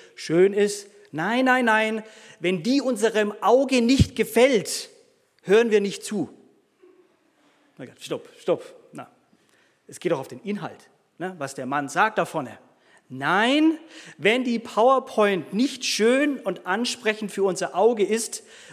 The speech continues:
wird auch die Botschaft irrelevant. Hören wir nicht zu."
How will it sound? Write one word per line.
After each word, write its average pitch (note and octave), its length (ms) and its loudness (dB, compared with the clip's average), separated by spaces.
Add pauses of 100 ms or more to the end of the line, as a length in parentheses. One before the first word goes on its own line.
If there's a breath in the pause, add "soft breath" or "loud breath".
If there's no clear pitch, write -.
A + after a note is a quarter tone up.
wird G3 160 -4
auch F#3 160 -4
die E3+ 140 -12
Botschaft G#3+ 640 -2
irrelevant. D#3+ 760 0 (640)
Hören F3+ 220 0
wir F#3 60 2
nicht E3+ 200 -6
zu." F#3+ 480 0